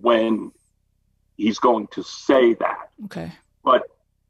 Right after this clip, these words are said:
Speaker 1: but the strategy has to do with how this unfolds. Look, Joe Biden,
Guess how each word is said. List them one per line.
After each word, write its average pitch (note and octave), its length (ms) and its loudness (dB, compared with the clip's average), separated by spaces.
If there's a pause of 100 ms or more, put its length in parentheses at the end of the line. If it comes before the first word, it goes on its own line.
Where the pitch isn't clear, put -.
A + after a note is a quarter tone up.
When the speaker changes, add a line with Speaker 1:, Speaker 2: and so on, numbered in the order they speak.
(1500)
Speaker 1:
but - 160 0
the C3 80 2
strategy D3 960 2 (1600)
has D#3+ 320 0
to - 120 4
do C#3 220 4
with B2+ 240 2 (720)
how D3+ 340 4
this C#3+ 260 2
unfolds. A2 520 -2
Look, G#2 220 0 (240)
Joe G#3+ 200 2
Biden, B2 540 0